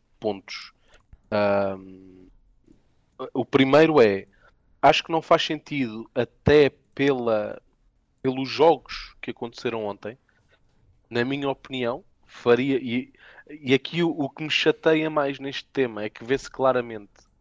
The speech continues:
que a definição dos horários não tem em conta o bem-estar dos adeptos. Eu nem, nem estou a falar das equipas, porque acaba por ser um pouco indiferente. Tem a ver com nós, a Liga quer passar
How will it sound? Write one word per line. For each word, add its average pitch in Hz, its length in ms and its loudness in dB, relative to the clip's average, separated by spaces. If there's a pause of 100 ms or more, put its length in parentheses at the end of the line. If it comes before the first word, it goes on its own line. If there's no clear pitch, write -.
(460)
que 123 100 0
a 117 40 2
definição 123 560 -8
dos 120 180 -10
horários 107 480 0
não 113 220 -8
tem 123 280 -4
em 117 100 -12
conta 98 520 -14 (600)
o 104 60 -20
bem-estar 110 600 2
dos 104 200 -8
adeptos. 101 340 -2
Eu 117 60 -10
nem, 113 180 -10
nem 113 140 -8
estou 127 180 -2
a - 20 -2
falar 110 220 0
das 104 100 -4
equipas, 135 400 -8
porque - 380 -18 (840)
acaba 113 240 4
por - 100 -16
ser 120 100 -4
um 110 80 -6
pouco - 220 -10
indiferente. 117 480 -4 (400)
Tem 123 140 0
a 120 40 -2
ver 135 220 2
com 143 560 -6 (880)
nós, 139 360 2 (200)
a 123 80 4
Liga 151 460 2
quer - 180 -2
passar 131 460 0